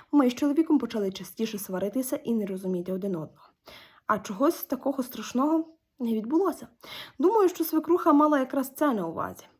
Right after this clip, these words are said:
Наступного разу, мабуть, буду прислуху-, прислуховуватися до її думки, адже дуже хочу зберегти наше кохання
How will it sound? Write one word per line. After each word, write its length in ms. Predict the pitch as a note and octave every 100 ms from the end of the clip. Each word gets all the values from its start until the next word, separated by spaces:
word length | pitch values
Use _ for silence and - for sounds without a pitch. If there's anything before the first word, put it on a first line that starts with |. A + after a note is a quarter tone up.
| _
Наступного 680 | A#3 B3+ - C4 - A#3+ C4
разу, 240 | D4 D4+
мабуть, 280 | C4+ G#3 F#3+
буду 200 | F#3+ F#3
прислуху-, 680 | F#3 G#3 - G#3 G3 A#3 - -
прислуховуватися 880 | - A3+ A3+ B3+ E4 B3 F3 F3 -
до 100 | F#3
її 160 | F#3 F3+
думки, 400 | F#3 B3+ B3+ C#4+ - -
адже 240 | C#4 G#3 A3
дуже 340 | F#3 F#3 F#3+
хочу 380 | G3+ D4+ D4 D#4 -
зберегти 420 | - G3+ G#3 -
наше 280 | G3 F#3+ -
кохання 640 | - - G3+ G#3 A3 G#3+